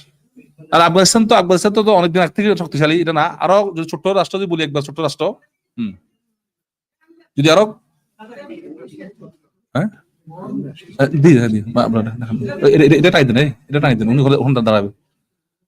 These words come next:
তাহলে রোম ছিল এমন অবস্থায় এই কোরআন নাযিল হইছে যখন রোমের অস্তিত্ব নাই। আর তখন বলতেছে কি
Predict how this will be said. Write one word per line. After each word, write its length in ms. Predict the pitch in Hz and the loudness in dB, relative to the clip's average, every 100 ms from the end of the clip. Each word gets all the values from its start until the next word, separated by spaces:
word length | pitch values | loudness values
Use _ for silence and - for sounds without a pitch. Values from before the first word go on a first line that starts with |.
| _ _ - | _ _ 2
তাহলে 200 | 156 214 | 4 6
রোম 340 | 185 202 240 | 6 6 6
ছিল 200 | 226 262 285 294 302 - _ _ _ _ _ _ _ _ _ _ - | 6 6 6 4 0 -14 _ _ _ _ _ _ _ _ _ _ 0
এমন 180 | 165 269 | 4 6
অবস্থায় 560 | 285 254 285 285 285 - _ | 4 4 2 4 2 -2 _
এই 100 | 190 | -2
কোরআন 280 | 185 202 196 | 0 0 2
নাযিল 180 | 190 208 | 2 2
হইছে 360 | 220 208 320 - _ _ | 2 0 -2 -8 _ _
যখন 240 | 147 175 247 | -2 0 2
রোমের 180 | 226 214 | 2 2
অস্তিত্ব 300 | - 165 190 | -2 -2 -2
নাই। 240 | 135 95 - _ _ _ _ _ _ _ _ _ - | -2 -4 -16 _ _ _ _ _ _ _ _ _ -4
আর 100 | 147 | -2
তখন 220 | 170 226 | 0 0
বলতেছে 300 | 220 202 226 | 0 -2 -2
কি 260 | 233 311 | -2 -4